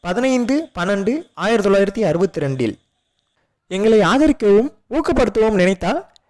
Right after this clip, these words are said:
வீடியோ கீழே இருக்கும் தேங்க்ஸ் அல்லது ஜாயின் பட்டனை கிளிக் பண்ணி ஆதரவை தாருங்கள். மீண்டும் வேறு ஒரு பதிவில் சந்திப்போம். நன்றி, வணக்கம்.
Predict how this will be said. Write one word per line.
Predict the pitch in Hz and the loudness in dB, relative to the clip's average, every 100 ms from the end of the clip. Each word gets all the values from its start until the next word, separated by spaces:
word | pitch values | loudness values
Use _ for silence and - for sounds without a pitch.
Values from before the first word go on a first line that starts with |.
| - | -4
வீடியோ | 247 320 311 | 0 4 4
கீழே | - 247 269 | 2 2 4
இருக்கும் | 247 185 175 254 - _ _ | 4 2 -2 -8 -10 _ _
தேங்க்ஸ் | 247 330 311 220 | -4 -4 -2 2
அல்லது | 208 202 262 | 2 2 0
ஜாயின் | 185 208 311 233 | 0 -2 0 0
பட்டனை | 196 202 196 | -2 -2 -2
கிளிக் | 220 - | -4 -6
பண்ணி | 202 180 269 285 | -4 -2 -2 -2
ஆதரவை | 233 247 220 214 | 0 2 2 2
தாருங்கள். | 170 156 131 117 95 78 _ _ _ _ _ | 0 -2 0 0 -2 -8 _ _ _ _ _
மீண்டும் | 180 277 277 226 | -2 2 2 4
வேறு | 220 233 | 4 6
ஒரு | 214 | 4
பதிவில் | 208 220 247 208 | 2 2 2 2
சந்திப்போம். | 180 185 - 330 - _ | 0 -2 -2 -8 -10 _
நன்றி, | 160 175 196 226 | -4 -2 0 0
வணக்கம். | 240 139 143 143 123 | 0 -2 -2 -2 -6